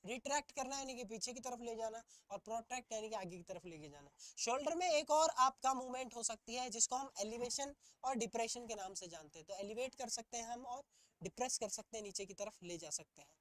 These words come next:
उसी तरीके से शोल्डर में आपका क्या हो सकता है, आपका शोल्डर एबडक्शन और एडक्शन हो सकता है और शोल्डर सर्कमडक्शन भी हो सकता है। आपका सर्कमडक्शन क्या होता है, कॉम्बिनेशन होता है ये actually में आपका फ्लेक्शन, एक्सटेंशन, हाइपर एक्सटेंशन, इन सभी का कॉम्बिनेशन कहलाता है आपका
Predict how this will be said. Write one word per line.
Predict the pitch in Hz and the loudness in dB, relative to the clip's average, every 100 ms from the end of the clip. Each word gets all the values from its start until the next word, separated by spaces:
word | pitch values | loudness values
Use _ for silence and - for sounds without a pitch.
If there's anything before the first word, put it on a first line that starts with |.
| - - - | -20 -20 -8
उसी | 208 285 | -4 0
तरीके | 285 277 262 277 | 2 2 0 -4
से | 302 | -2
शोल्डर | - 247 262 269 | 0 0 0 0
में | 262 | 0
आपका | 240 254 | 0 0
क्या | 247 247 | -2 -2
हो | 240 | -2
सकता | 240 - 233 | -6 -6 -6
है, | 262 - - - - | -6 -10 -20 -20 -4
आपका | 196 214 262 | -2 0 0
शोल्डर | 240 233 247 254 214 | 0 2 0 2 -2
एबडक्शन | 180 208 214 262 262 - | 2 2 2 0 0 0
और | 226 - | 0 0
एडक्शन | 190 - 233 240 | -2 0 -2 -2
हो | 240 | -4
सकता | 240 - 233 | -6 -6 -6
है | 233 254 _ - - | -6 -10 _ -20 -2
और | 254 302 | 4 4
शोल्डर | - 247 254 262 | 6 2 2 4
सर्कमडक्शन | 247 226 240 220 220 - 226 | 6 6 2 0 0 0 0
भी | 214 | 0
हो | 185 | -2
सकता | 185 - 170 | -6 -10 -12
है। | 165 160 | -12 -10
आपका | 147 - 147 | -12 -12 -6
सर्कमडक्शन | - 202 233 233 233 - 240 | -4 -2 -4 -2 -2 -2 -4
क्या | 233 | -4
होता | 226 226 240 | -2 -2 -4
है, | 269 - - - | -8 -18 -12 -4
कॉम्बिनेशन | 214 214 226 233 269 240 | -4 -2 -2 -2 -2 -4
होता | 214 214 | -2 -2
है | 220 | -2
ये | 208 | -4
actually | - 214 220 | -6 -6 -4
में | 220 | -6
आपका | 190 214 | -6 -8
फ्लेक्शन, | 202 196 - 220 214 | -6 -8 -6 -6 -4
एक्सटेंशन, | - 202 196 214 196 | -4 -4 -6 -10 -10
हाइपर | 180 196 | -10 -8
एक्सटेंशन, | 185 - 185 185 247 - | -6 -6 -6 -10 -14 -10
इन | 226 226 | -8 -6
सभी | - 180 202 | -6 -6 -10
का | 196 208 - | -12 -16 -10
कॉम्बिनेशन | 190 185 190 185 196 190 | -10 -10 -12 -12 -14 -16
कहलाता | 160 160 160 | -14 -14 -14
है | 156 | -18
आपका | - 208 | -14 -14